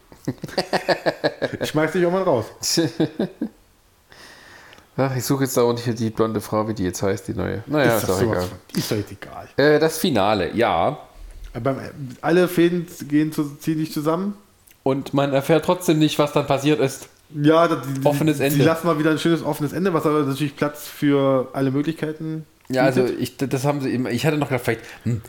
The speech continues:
Speaker 1: wenn es eine Picard-Serie gibt, vielleicht springen die dann in Zukunft und begegnen dann Captain Picard. Ist dann aber nicht so, sondern, äh, die machen sich sehr bequ-, äh, sehr einfach. Nur sie ist halt weg. So,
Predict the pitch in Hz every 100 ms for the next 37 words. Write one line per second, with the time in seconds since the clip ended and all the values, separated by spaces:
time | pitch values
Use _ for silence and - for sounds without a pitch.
0 | - 101 101 95 87 - 110 143 143 120
1 | 117 - 87 - 117 120 113 98 92 90
2 | 82 - 156 98 92 95 123 104 - 107
3 | 98 90 - 92 135 - - - - -
4 | - _ _ _ _ - 131 156 139 156
5 | 170 165 202 285 247 - - - 139 139
6 | 131 127 - 131 135 135 123 - - 147
7 | 151 151 160 143 143 - 156 151 151 -
8 | - 127 139 - 135 151 180 - - -
9 | _ 143 156 160 151 131 127 185 - -
10 | - - _ _ _ - 131 135